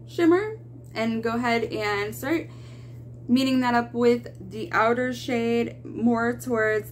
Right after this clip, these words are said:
the middle. I definitely wanna see a very nice, what am I trying to say? A very, <laughs>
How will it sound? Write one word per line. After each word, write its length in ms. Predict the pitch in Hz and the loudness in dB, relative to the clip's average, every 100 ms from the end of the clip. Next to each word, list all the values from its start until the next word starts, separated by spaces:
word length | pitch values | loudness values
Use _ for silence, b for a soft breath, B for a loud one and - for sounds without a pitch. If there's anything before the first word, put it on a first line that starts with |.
| - | -2
the 80 | 381 | 2
middle. 800 | 247 175 160 156 180 392 453 - - - - - - - - - - - - - - - - - | 4 4 0 0 -2 -2 -6 -14 -18 -18 -18 -16 -16 -16 -16 -16 -16 -16 -16 -16 -16 -16 -16 -6
I 140 | 220 226 | -2 -2
definitely 580 | - 233 247 320 320 | 0 0 4 6 6
wanna 300 | 294 254 247 | 4 0 -4
see 560 | 240 233 220 220 214 - - - - - - - - - - - | -4 -6 -4 -4 -4 -8 -14 -18 -18 -18 -16 -16 -16 -16 -16 -4
a 640 | 202 190 185 185 180 147 - - - - - - - - - B B B - | 0 2 2 2 0 -2 -6 -16 -16 -16 -16 -16 -16 -16 -16 B B B -2
very 360 | 190 254 339 | 2 6 8
nice, 840 | 277 240 214 202 196 196 - - - - - - - - - B B B B B B - - - - - | 6 4 2 0 -4 -8 -10 -14 -16 -16 -18 -18 -18 -18 -16 B B B B B B -14 -16 -16 -16 -10
what 100 | 208 | -4
am 80 | 190 | 0
I 60 | 175 | 0
trying 200 | 180 165 | 2 0
to 80 | |
say? 460 | 156 151 147 160 - - | 0 0 0 -2 -8 -8
A 80 | 202 | -6
very, 400 | 202 254 311 - - - | 2 4 4 2 -6 -2
<laughs> 180 | 240 | -2